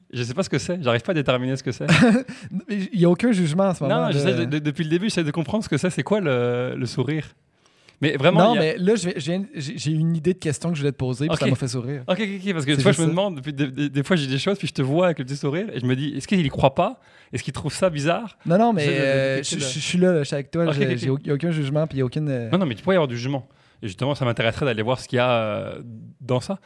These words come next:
Speaker 2: Mais la question qui, qui, qui me, euh, voulais-tu finir ton idée, excuse-moi ?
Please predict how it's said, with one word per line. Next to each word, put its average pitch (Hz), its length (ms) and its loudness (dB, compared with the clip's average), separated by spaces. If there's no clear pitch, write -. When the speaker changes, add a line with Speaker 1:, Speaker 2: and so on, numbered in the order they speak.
Speaker 2:
Mais 160 80 6
la 160 120 4
question 185 280 0
qui, - 200 -12
qui, - 200 -6
qui 143 160 -4
me, 139 100 0
euh, 135 180 2
voulais-tu 135 340 -2
finir 156 160 -4
ton 135 120 -2
idée, 123 120 -4
excuse-moi ? 139 340 -8